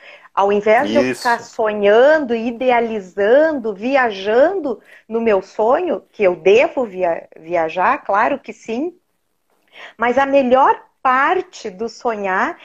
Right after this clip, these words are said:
Speaker 1: é quando eu percebo que é possível realizar.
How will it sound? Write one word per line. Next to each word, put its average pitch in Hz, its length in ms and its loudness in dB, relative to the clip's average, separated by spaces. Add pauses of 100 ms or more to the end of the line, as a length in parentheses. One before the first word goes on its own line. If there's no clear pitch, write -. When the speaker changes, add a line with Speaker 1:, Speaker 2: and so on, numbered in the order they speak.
(140)
Speaker 1:
é 262 80 -4
quando 302 260 -2
eu 330 80 -2
percebo 294 760 -4
que - 160 -8
é 311 80 -2
possível 320 680 0
realizar. 175 680 -2